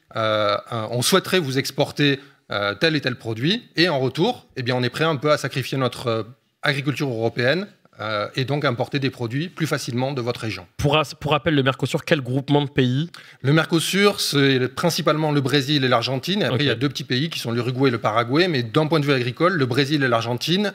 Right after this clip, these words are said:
Speaker 1: euh, sont aujourd'hui des puissances, euh, internationales, euh, très importantes, très gros exportateurs de produits agricoles,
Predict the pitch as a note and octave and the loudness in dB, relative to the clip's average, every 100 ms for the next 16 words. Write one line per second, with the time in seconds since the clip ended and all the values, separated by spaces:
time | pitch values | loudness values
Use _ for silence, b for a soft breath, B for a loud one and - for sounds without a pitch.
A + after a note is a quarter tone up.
0 | - A#2+ G#2 - D3+ C#3 A#2 A#2+ C#3 - | -6 -6 -4 -2 0 0 -2 -2 -2 -4
1 | - D#3 - D#3+ C#3 - b b - G#2 | -2 -2 2 0 0 -4 b b -8 -6
2 | G#2+ B2 A#2 A2+ A#2 B2+ A#2+ A2+ G#2+ F#2+ | -4 -2 0 0 -2 -2 -2 -2 -4 -6
3 | F#2+ - B2 G#2+ F#2 - E3 G3 G3 A2+ | -6 -6 -6 -6 -8 -4 0 0 -4 -8
4 | G2+ - D3+ C3+ C#3+ A2+ - A#2 A#2 A2+ | -8 -2 -2 2 0 0 -4 -2 -2 -4
5 | A2 - G#2+ G#2 F#2+ G#2 C#3+ F3 | -6 -6 -6 -6 -6 -4 -2 -2